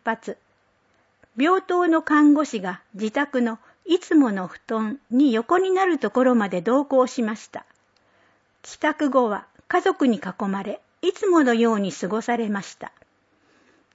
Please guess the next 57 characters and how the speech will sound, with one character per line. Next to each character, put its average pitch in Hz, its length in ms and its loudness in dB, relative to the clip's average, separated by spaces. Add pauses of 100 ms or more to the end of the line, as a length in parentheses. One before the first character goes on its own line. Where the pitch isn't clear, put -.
(140)
そ 247 220 -2
し - 160 -12
て 226 340 -6
退 294 200 4
院 311 340 8
し - 100 -8
て 262 140 -2
二 247 300 -8
日 240 180 -4
後、 214 180 -8 (760)
息 254 200 -2
子 320 140 0
さ 285 180 2
ん 277 100 4
が 254 120 2
リ 330 180 0
ビ 381 120 4
ン 285 120 8
グ 220 120 -4
で 196 160 -8
こ - 140 -8
れ 294 140 -2
か 392 120 2
ら 381 120 4
の 320 120 4
こ 226 140 -2
と 233 160 -2
を 190 60 -2
考 302 400 2
え 311 160 0
て 202 160 -2
い 202 80 -2
る 214 100 -2
時 196 300 -10
に、 180 180 -12 (340)
そ - 240 -4
っ - 60 -12 (140)
と 320 180 0
息 359 320 -4
を 247 80 4
引 165 140 0
き 240 120 -2
取 247 220 -2
り 233 60 2
ま 214 120 -4
し - 160 -16
た。 - 160 -14 (1160)
八 320 340 -2
十 311 240 2
七 277 320 2
歳 311 260 0
の 202 120 -4
生 247 320 0
涯 190 240 -8
で 180 140 -10
し - 140 -20
た。 - 180 -16